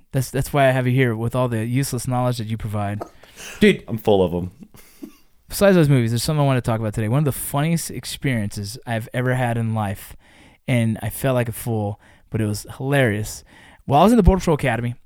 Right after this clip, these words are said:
Speaker 1: I have a lot of Border Patrol, actually, maybe we'll do a full show on the Border Patrol one day because there's a lot to talk about, about a lot of the crazy, funny, weird, uh, scenarios I've got myself into, but this is one of the funniest ones.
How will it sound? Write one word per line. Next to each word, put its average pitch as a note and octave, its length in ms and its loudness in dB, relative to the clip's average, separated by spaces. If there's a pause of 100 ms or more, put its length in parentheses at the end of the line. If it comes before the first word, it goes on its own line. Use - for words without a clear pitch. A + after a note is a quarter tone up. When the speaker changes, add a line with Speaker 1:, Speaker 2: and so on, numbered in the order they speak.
(140)
Speaker 1:
I D#3 40 0
have G3+ 80 6
a F#3+ 40 4
lot E3 140 6
of D3+ 40 2
Border D3+ 200 2
Patrol, - 120 -4
actually, F3 260 0
maybe F#3 240 0
we'll F#3+ 120 0
do D3+ 140 2
a B2+ 60 0
full D3 320 -2
show C3+ 320 0
on C3 200 0
the B2+ 80 -2
Border B2 220 -4
Patrol A#2+ 340 -4
one C3+ 120 0
day D3 120 0
because C3+ 200 -2
there's A#2 160 -6
a - 40 -4
lot A#2+ 420 -4
to B2+ 80 -8
talk B2 240 -2
about, B2 220 -2
about A2 280 -6
a A2 40 -14
lot A#2+ 100 -4
of A2 60 -8
the G#2 60 -10
crazy, A#2+ 580 -2 (580)
funny, B2 600 2 (180)
weird, B2 480 2 (420)
uh, A#2 220 0
scenarios B2 380 0
I've A2+ 80 -2
got B2+ 140 -2
myself A#2+ 300 -2
into, C3+ 240 -4
but A2+ 120 -4
this F3 180 2
is G#3 100 2
one D#3+ 140 6
of D3 40 4
the C#3 80 0
funniest C3+ 340 -2
ones. A#2+ 280 -2